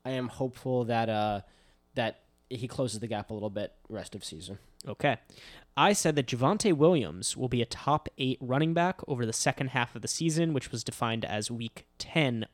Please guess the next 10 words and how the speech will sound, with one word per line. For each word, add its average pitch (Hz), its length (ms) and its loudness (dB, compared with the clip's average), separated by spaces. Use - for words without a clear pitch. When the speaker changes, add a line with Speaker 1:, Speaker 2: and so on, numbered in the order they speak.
Speaker 2:
on. 98 400 -6
Javonte 180 280 8
Williams 196 260 8
is 156 60 -2
currently 160 460 2
running 135 300 2
back 123 200 2
twenty-five. 139 1040 2
Um, 117 420 2
no, 131 400 2